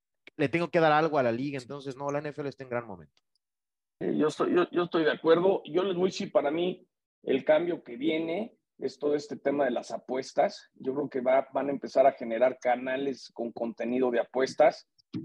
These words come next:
Speaker 2: Eh, y, y les doy un ejemplo. Uno de los canales que van a poder ver en Star Plus de golf,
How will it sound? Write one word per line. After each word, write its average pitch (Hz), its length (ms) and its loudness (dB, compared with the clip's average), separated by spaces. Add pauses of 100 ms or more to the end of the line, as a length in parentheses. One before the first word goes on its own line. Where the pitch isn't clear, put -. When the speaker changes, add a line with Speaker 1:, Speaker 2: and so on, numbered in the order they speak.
(100)
Speaker 2:
Eh, 107 240 -4
y, - 320 -10
y 139 40 -4
les 139 180 4
doy 165 140 8
un 165 100 6
ejemplo. 165 400 2
Uno 165 240 4
de 160 80 4
los 143 380 2
canales 151 640 -2
que 123 100 -10
van 135 140 0
a 135 100 -2
poder 135 220 -4
ver 135 140 -2
en 127 160 -6
Star 139 420 4
Plus 135 500 2 (440)
de 127 120 -10
golf, 156 520 -2